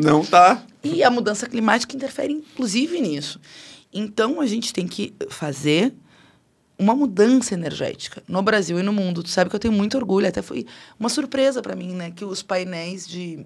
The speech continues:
Speaker 2: da uerj, de várias universidades, me elegeram, assim, um, um ranking deles,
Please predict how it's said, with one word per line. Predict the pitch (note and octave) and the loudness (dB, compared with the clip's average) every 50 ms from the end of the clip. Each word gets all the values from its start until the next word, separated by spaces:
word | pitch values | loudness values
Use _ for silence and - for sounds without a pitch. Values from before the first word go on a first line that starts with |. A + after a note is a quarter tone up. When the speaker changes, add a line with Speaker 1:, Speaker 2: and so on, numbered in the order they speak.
| - - | -18 -10
Speaker 2:
da | - E3+ F3 | -4 -2 -2
uerj, | E3 D3 C3+ B2+ C#3 D#3+ F#3 G3 F#3 F3 E3+ D#3 | 0 0 -2 0 0 2 2 2 2 0 -4 -8
de | E3 E3 | -4 -2
várias | D#3 E3 E3+ F3 F3+ | -2 -2 -2 -6 -10
universidades, | F#3 F#3+ F3+ F3+ F3 - - E3 E3+ E3 E3+ E3+ F3 - - - - - - - _ - | -10 -10 -10 -10 -10 -10 -6 -2 0 0 0 0 -4 -12 -20 -20 -20 -20 -20 -20 _ -8
me | G3 G3 G3+ G#3 G#3 G#3 G#3 G3+ | -6 -4 -2 -2 -2 -2 -2 0
elegeram, | G3+ G#3 G#3 G3+ G3 F#3+ G3+ G#3 G#3+ C4+ C4+ - _ - | 0 0 0 0 -2 -2 -4 -4 -4 -6 -10 -14 _ -14
assim, | - F#3+ - C4 B3+ | -12 -10 -8 -8 -6
um, | A3+ G3 F#3+ F#3 F#3 F3 D#3+ F#3 | -6 -8 -8 -8 -10 -10 -8 -6
um | F#3+ F#3 | -6 -4
ranking | G3+ G#3+ A3 A#3 A#3 A#3 | -4 -6 -6 -6 -6 -4
deles, | G#3 F#3+ G3+ A3 D4 D4+ - - - - | -2 0 0 0 -2 -4 -10 -12 -12 -14